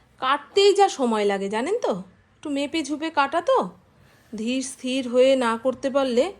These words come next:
গন্ডগোল হয়ে যাবে। কাটা থাকলে সেলাই হয়ে যাবে। এই যে এর লাইলিং ফাইলিং সব আট বছরে এনে রেখেছিলাম,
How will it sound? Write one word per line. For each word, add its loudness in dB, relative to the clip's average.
গন্ডগোল -2
হয়ে -6
যাবে। -12
কাটা -10
থাকলে -10
সেলাই -4
হয়ে -6
যাবে। -10
এই -2
যে -6
এর 4
লাইলিং 2
ফাইলিং 0
সব 4
আট 0
বছরে -2
এনে -2
রেখেছিলাম, -6